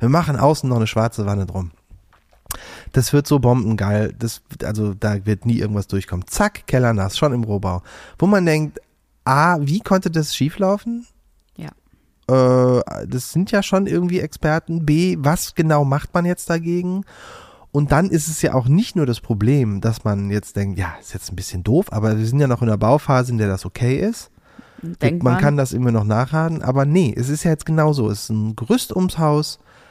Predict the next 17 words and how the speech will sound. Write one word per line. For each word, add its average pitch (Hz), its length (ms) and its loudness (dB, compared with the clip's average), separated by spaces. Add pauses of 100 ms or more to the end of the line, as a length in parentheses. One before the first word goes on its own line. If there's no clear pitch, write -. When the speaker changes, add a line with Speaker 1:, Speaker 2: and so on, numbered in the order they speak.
(240)
Speaker 1:
Das - 160 -2
heißt, 123 320 2
das 113 100 -8
Gerüst 135 320 2
ist, - 320 -6
haben 117 140 0
wir 110 80 0
stehen 151 240 0
lassen, 131 340 0
weil 104 80 -2
es 98 80 -6
natürlich 104 320 -6
teuer 113 260 2
ist, - 240 -8
auf- 104 200 -2
und 82 80 -4
abzubauen, 107 640 -2